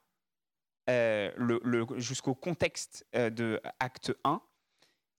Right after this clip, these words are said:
partons sur le chemin de sabbat. Quand on prend Acte chapitre un, verset douze dans la version Summer, on se rend compte que le chemin de sabbat, c'est en réalité une distance.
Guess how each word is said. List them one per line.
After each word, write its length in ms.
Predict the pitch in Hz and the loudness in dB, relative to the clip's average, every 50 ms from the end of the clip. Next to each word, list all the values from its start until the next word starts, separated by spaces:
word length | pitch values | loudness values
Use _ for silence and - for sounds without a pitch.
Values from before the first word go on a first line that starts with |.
| _ _ _ _ _ _ _ _ _ _ _ _ - | _ _ _ _ _ _ _ _ _ _ _ _ -2
partons 300 | 151 - - - 208 185 | -2 -2 0 -2 -2 0
sur 180 | - 156 135 | 2 2 2
le 240 | 139 160 175 - _ _ | 2 2 0 -2 _ _
chemin 500 | - - - - - 156 151 160 170 - _ _ _ _ _ _ _ _ _ _ _ _ _ - | -4 -2 0 2 2 2 2 0 -2 -2 _ _ _ _ _ _ _ _ _ _ _ _ _ -6
de 140 | 135 135 147 | 0 0 0
sabbat. 340 | - - 131 117 113 110 _ _ _ _ _ _ _ _ _ _ _ _ _ _ _ _ _ _ - - - _ _ _ _ _ _ _ _ _ _ _ | 2 2 -2 -2 -4 -8 _ _ _ _ _ _ _ _ _ _ _ _ _ _ _ _ _ _ -20 -20 -20 _ _ _ _ _ _ _ _ _ _ _
Quand 160 | - 151 151 180 | 0 0 2 2
on 60 | 170 | 2
prend 220 | - 233 226 - - | 2 2 0 2 0
Acte 180 | 180 196 - | -2 0 0
chapitre 340 | - 156 139 - - - 170 | -2 -2 -2 -2 -2 0 0
un, 80 | 170 165 | 2 2
verset 260 | 147 - - 147 135 | 2 0 0 -2 0
douze 140 | 170 214 180 | 0 0 2
dans 100 | 156 139 | 2 2
la 80 | 131 | 4
version 260 | 135 131 123 - 143 | 2 2 -2 -2 -6
Summer, 420 | - - - 139 147 180 220 226 202 143 | -4 -2 -2 0 2 2 2 2 2 0
on 80 | 131 | -2
se 100 | 127 - | -4 2
rend 140 | - 143 139 | 2 0 2
compte 240 | - - 214 220 - | 2 0 -2 0 2
que 100 | - 135 | 2 2
le 100 | 127 127 | 4 4
chemin 240 | - - 147 151 160 | 2 2 0 0 0
de 60 | 143 | 0
sabbat, 440 | - 139 131 143 185 196 - - - | 0 -2 0 0 -2 -4 -6 -8 -10
c'est 260 | - - - - 151 - | -12 -12 -6 -6 -6 -2
en 80 | - 131 | -2 -2
réalité 320 | 120 120 120 120 131 190 | 0 0 -2 -2 -4 -6
une 120 | 160 127 120 | -6 -6 -6
distance. 540 | 123 135 - - 107 - - - - _ | -8 -8 -6 -8 -8 -8 -8 -16 -18 _